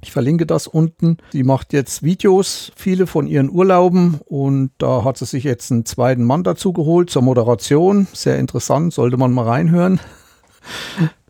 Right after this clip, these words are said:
Ansonsten grüße ich alle Podcaster, die mir so zuhören und vielleicht sieht man sich ja mal irgendwo und irgendwann. Ja, damit möchte ich für heute schließen,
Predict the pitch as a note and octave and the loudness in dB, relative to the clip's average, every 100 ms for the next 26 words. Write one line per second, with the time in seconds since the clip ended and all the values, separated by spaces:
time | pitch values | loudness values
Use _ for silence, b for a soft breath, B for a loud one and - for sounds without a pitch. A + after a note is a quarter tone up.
0 | b b C3 B2+ D#3+ - D3+ - D3 C#3+ | b b 0 2 2 2 -2 2 2 2
1 | B2 C3 C3 - D3 - C3+ C3 - A#2 | 2 2 2 0 -4 0 0 2 0 0
2 | A#2+ B2+ D3+ C3 B2+ - D3 A#2 B2 B2 | 2 2 2 2 0 0 0 4 4 4
3 | B2 A#2 - B _ C3+ A#2+ A#2 A2+ A2 | 2 -2 -10 B _ -2 0 2 2 0
4 | - B B - F3+ C#3+ C3 A#2+ A2+ G2 | -8 B B -2 0 2 0 0 2 0
5 | G2+ - F#2+ F#2 - G#2+ G2 F#2 G#2+ A2 | 0 -2 -2 -2 -2 -2 0 -2 -2 0
6 | A2+ G#2 B2+ F#2+ G#2+ G#2 F#2 - F#2 F#2 | 0 -2 -6 -6 -4 -2 -4 -4 -2 0
7 | F2+ b b b b _ _ - G2+ E2+ | -2 b b b b _ _ 0 0 0
8 | _ _ _ _ _ - D#3 D#3 D#3+ - | _ _ _ _ _ -2 0 2 2 2
9 | D3+ B2+ C#3 B2 - E3+ A3 B3 | 0 4 4 2 0 0 0 -4